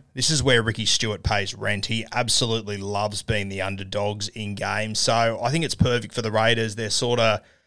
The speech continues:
you know, the team from the nation's capital. They think everyone forgets about them. They think they get the rough end of the stick of, for everything. So I think it's perfect for the Raiders to go down there against Melbourne, who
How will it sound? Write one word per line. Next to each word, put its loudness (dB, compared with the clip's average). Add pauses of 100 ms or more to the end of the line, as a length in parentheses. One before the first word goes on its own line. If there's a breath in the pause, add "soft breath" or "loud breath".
(180 soft breath)
you -2
know, 4
the -2
team 4
from 0
the 2
nation's 2
capital. 0
They 0
think -2
everyone 4
forgets 0
about 4
them. -4
They -2
think -4
they -2
get -2
the -6
rough 2
end 4
of -2
the -2
stick -2
of, -2
for 0
everything. 4
So 4
I 4
think 2
it's -6
perfect 0
for -8
the 0
Raiders 4
to -2
go 6
down 6
there 4
against 2
Melbourne, 2
who 2